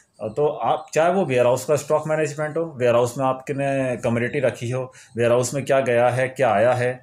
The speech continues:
आप उसको मैनेज, per day आप मैनेज करते हैं,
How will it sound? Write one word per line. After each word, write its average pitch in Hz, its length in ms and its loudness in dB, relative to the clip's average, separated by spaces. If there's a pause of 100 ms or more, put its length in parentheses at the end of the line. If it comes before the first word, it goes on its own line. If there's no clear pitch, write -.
(340)
आप 120 160 2
उसको 131 260 -6
मैनेज, 123 480 -4
per 139 120 6
day 147 120 4
आप 131 220 4
मैनेज 113 280 -2
करते 113 280 -4
हैं, 143 280 -8